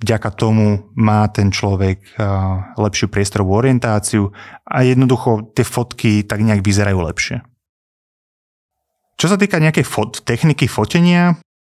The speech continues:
také nejaká základná technika fotenia, respektíve na, keď sa, e, každého fotografa opýtate, čo to znamená zlatý rez,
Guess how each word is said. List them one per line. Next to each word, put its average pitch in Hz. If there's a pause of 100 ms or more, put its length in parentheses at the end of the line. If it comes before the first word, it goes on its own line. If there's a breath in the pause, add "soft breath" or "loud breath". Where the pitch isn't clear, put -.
(600)
také 135
nejaká 127
základná 120
technika 131
fotenia, 123
respektíve 123 (160)
na, 110 (1040)
keď 139
sa, 139
e, - (840)
každého 135
fotografa 123
opýtate, 110
čo 120
to 123
znamená 117
zlatý 107
rez, 120